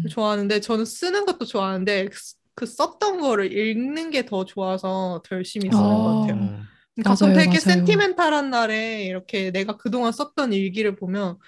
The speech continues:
Speaker 1: "아, 이날은 되게 기분이 좋았었구나. 그래, 그때는 이렇게 좀 긍정 회로를 잘 돌렸는데." 뭐 약간 요런 거를
Speaker 2: 음.
Speaker 1: <laughs> 되짚어보면서 아니면
Speaker 2: 맞아요.
Speaker 1: 어, "이렇게 안 좋았던 순간도 있었는데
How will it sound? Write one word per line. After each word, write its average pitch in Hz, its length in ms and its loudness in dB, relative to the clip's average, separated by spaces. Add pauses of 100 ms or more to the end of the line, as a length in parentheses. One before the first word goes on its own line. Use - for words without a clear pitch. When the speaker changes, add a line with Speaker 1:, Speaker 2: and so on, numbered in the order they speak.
(260)
Speaker 1:
"아, 220 160 2
이날은 233 380 2
되게 262 300 0
기분이 254 400 -6
좋았었구나. 220 1000 -6
그래, 214 240 -4
그때는 226 520 -4
이렇게 202 340 -6
좀 196 280 -6
긍정 220 400 -4
회로를 220 300 0
잘 190 220 -6
돌렸는데." 202 840 -2
뭐 180 140 -2
약간 190 220 -4
요런 254 340 0
거를 208 280 0
Speaker 2:
음. 254 200 4
Speaker 1:
<laughs> 233 360 4
되짚어보면서 196 840 -2 (420)
아니면 196 560 2
Speaker 2:
맞아요. 175 180 -8 (380)
Speaker 1:
어, 190 200 -4
"이렇게 269 420 -2
안 202 260 2
좋았던 233 400 0
순간도 247 440 -6
있었는데 190 1000 -2